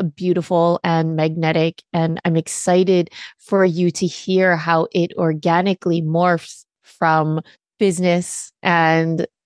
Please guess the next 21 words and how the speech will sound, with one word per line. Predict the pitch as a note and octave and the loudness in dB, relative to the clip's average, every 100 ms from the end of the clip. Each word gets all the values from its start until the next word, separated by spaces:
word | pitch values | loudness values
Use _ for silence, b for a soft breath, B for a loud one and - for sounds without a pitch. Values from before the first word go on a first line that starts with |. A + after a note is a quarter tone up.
| _ | _
best | F#3+ F3+ - | -4 -4 -6
practices | - E3+ - F#3 - G3+ G3 G#3 - - _ _ _ _ | -2 -2 -2 -4 -2 -4 -4 -6 -14 -20 _ _ _ _
into | - G#3 G3 F3+ - - - F#3+ F#3 F3+ - _ _ | -2 2 2 2 0 -2 0 2 4 2 -2 _ _
discussing | G#3 - - F#3+ A3 F3+ F3+ - | -4 -4 -6 -4 -2 -2 -4 -6
adult | F#3 F3 D#3+ | -4 0 -2
friendships | - - F3+ F3 F3 - F#3 - - - b b _ _ - | -4 -4 -2 0 -2 0 0 -2 -10 -10 b b _ _ -4
and | F3 E3+ E3 E3 E3 E3+ - - | 0 0 0 -2 -2 -4 -6 -6
challenges | - - F3 F#3 E3+ - - G3+ - - - | -4 0 0 2 0 -2 -2 -4 -8 -8 -2
and | F#3+ F#3+ - | -2 -2 -4
even | A3 A#3+ A3 F3+ E3+ D#3+ F3 - _ | 0 2 2 2 0 -2 -6 -8 _
childhood | - A3 G#3+ F#3+ G3+ | -6 0 2 2 -2
experiences | F#3 - - E3+ F3 F#3+ F#3 - G3 A3+ - - _ | -2 -8 -6 -2 2 2 0 -2 -2 -4 -8 -18 _
and | F#3+ F3+ | -2 -2
how | D#3+ F#3+ F3 F3+ B B | 0 2 2 0 B B
that | - F#3 F3+ - | -4 -2 -2 0
informs | G3 F3+ - G3 F#3 F#3 F3+ F3 | -2 -2 -2 -2 0 0 0 -2
the | F#3 | -2
both | F3+ A#3 B3+ | 0 0 0
of | |
us | G3+ - G#3+ - - - | -2 -2 -6 -10 -12 -4
as | F#3 F3+ | 0 0